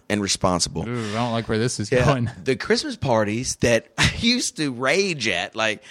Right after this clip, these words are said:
Speaker 1: it's a Christmas party, my shirt's off, I'm running around a piano, I'm doing
Speaker 2: Yeah.
Speaker 1: all kinds of weird
Speaker 2: Oh,
Speaker 1: stuff.
Speaker 2: yeah.
Speaker 1: Well, I'm toned it down. I went to bed after the first Christmas party. I was in bed at eleven. I mean, what?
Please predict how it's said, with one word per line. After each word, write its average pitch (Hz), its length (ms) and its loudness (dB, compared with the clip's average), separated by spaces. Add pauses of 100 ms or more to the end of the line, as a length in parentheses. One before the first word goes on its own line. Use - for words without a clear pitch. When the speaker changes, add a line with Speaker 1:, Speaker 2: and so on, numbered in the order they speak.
(240)
Speaker 1:
it's 175 160 -2
a 175 60 -2
Christmas 214 300 -2
party, 160 360 -2 (480)
my - 100 0
shirt's 202 360 0
off, 185 320 2
I'm 170 120 0
running 196 220 0
around 190 280 2
a - 40 2
piano, 175 500 2
I'm 175 220 0
doing 180 140 2
Speaker 2:
Yeah. 196 80 2
Speaker 1:
all 202 100 2
kinds 185 240 0
of 165 80 0
weird 180 240 2
Speaker 2:
Oh, - 100 2
Speaker 1:
stuff. 131 220 2
Speaker 2:
yeah. 202 80 -2
Speaker 1:
Well, 131 220 0 (560)
I'm 254 200 -2 (220)
toned 190 280 2
it 151 60 -2
down. 160 240 2 (360)
I - 80 -12
went 92 180 -4
to 95 60 -2
bed 104 200 4
after 107 160 0
the 110 60 -8
first 131 220 2
Christmas 175 300 -4
party. 226 320 2 (560)
I - 40 -8
was - 120 -4
in - 80 -8
bed 165 180 2
at 165 100 4
eleven. 165 420 0 (600)
I 208 40 -4
mean, 202 220 -2
what? 269 180 0